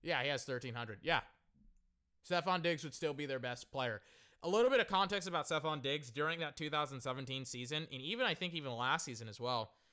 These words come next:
Stefon Diggs had, like, he, like, he had less than a hundred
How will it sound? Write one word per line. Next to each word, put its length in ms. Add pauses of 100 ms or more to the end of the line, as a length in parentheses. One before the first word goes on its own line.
(280)
Stefon 640
Diggs 640
had, 460 (120)
like, 360 (1300)
he, 280 (280)
like, 200
he 300
had 480
less 340
than 140
a 100
hundred 600